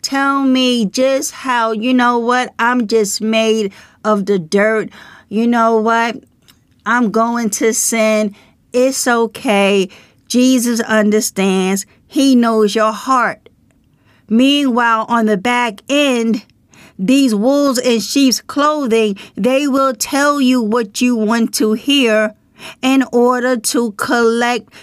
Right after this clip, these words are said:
millions of dollars in the false doctrine of tithing and sowing money seed.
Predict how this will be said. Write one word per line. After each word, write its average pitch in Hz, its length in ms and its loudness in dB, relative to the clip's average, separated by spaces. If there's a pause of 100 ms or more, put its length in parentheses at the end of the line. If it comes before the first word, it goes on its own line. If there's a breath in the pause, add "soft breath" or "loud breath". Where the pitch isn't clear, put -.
millions 247 880 2 (280 loud breath)
of 214 280 -2
dollars 226 680 0 (220)
in 254 440 0 (180 loud breath)
the 233 120 0
false 226 540 0 (220 loud breath)
doctrine 208 840 -2 (380 loud breath)
of 202 220 0
tithing 240 840 -2 (220 loud breath)
and 214 220 0
sowing 233 500 0
money 220 320 0
seed. 170 500 -2